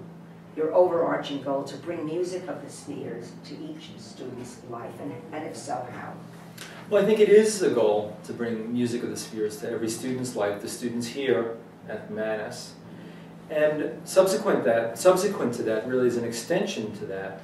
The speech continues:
Speaker 2: the idea that the students at Mannes really receive a rich education in music and outside of music. And then when they go off into the world as professionals, they really, they enter the world, in my view, as artist citizens.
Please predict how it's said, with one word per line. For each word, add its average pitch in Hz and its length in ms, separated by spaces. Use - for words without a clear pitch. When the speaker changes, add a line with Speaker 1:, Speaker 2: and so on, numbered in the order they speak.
Speaker 2:
the - 100
idea 135 360
that 120 120
the 123 80
students 143 380
at 123 100
Mannes 131 640
really 127 440
receive 123 340
a - 20
rich 117 600
education 110 640
in 127 200
music 113 480
and 123 100
outside 131 460
of 113 200
music. 98 240
And 139 100
then 151 160
when 160 140
they 147 120
go 139 200
off - 260
into 123 220
the 120 80
world 214 300
as - 100
professionals, - 880
they 135 80
really, 147 500
they 139 180
enter 175 260
the 135 100
world, 113 340
in 110 80
my 110 180
view, 113 260
as 110 180
artist 110 340
citizens. - 540